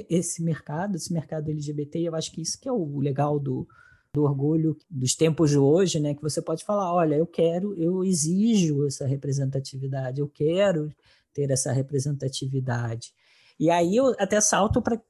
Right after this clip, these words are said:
pra aquela outra questão, né, Natália, que a gente tinha conversado, que é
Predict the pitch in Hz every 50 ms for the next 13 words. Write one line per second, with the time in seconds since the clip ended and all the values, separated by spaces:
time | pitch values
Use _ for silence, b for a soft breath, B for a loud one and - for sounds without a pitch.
0 | _ _ - - - - - 226 220 226 233 220 202 202 233 269 262 294 294 294
1 | 294 277 254 - - - - 233 226 226 226 220 190 202 208 196 196 185 - 185
2 | 175 175 170 185 175 185 190 - 226 196 - 208 208 190 196 185 185 - - 185
3 | 202 208 208 220 214 - - 254 247 220 196 202 202 220 247